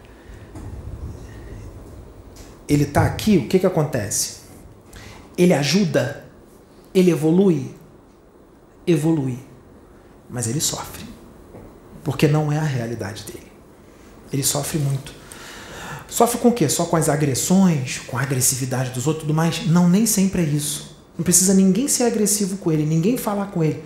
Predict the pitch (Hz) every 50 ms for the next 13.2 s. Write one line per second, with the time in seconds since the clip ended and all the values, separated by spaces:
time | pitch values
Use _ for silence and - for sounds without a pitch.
0 | - - - - - - 190 185 202 196 190 - - - - - - - - 196
1 | 214 226 214 180 147 - - - 196 190 147 147 131 135 147 165 160 139 - 143
2 | 131 - 131 123 123 113 110 104 104 - - - - 311 302 - - 185 147 -
3 | - - - - - - - 190 - - - - 226 220 214 226 196 - - -
4 | - - - - - 262 262 254 247 220 190 202 - - - - - - 151 127
5 | - - - - - - 302 311 302 254 254 233 190 160 165 202 202 185 202 185
6 | 160 151 - - - 196 196 190 185 175 165 139 139 143 139 143 135 139 139 -
7 | - - - - - - - - - - - - - - - - - - - -
8 | - - - - - - - - - - 180 175 190 185 - - 180 175 175 180
9 | 175 - - - - - - - - - - 180 170 165 170 - 196 185 180 175
10 | 175 180 180 180 180 170 160 - - 175 175 175 175 - 185 196 190 - - -
11 | - 165 160 160 - - - 147 135 127 123 123 127 123 - - - - - -
12 | - - - - 214 220 208 233 220 233 - - - 233 233 240 233 - - -
13 | 208 196 185